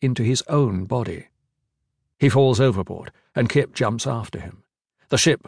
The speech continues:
sails on, only Andros aware of what truly happened. Gavin is picked up by Gunnar,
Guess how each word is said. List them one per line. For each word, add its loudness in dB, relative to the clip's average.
sails 0
on, -2
only 4
Andros -2
aware 0
of -4
what -6
truly -2
happened. -10
Gavin 4
is 2
picked 0
up -4
by -2
Gunnar, -6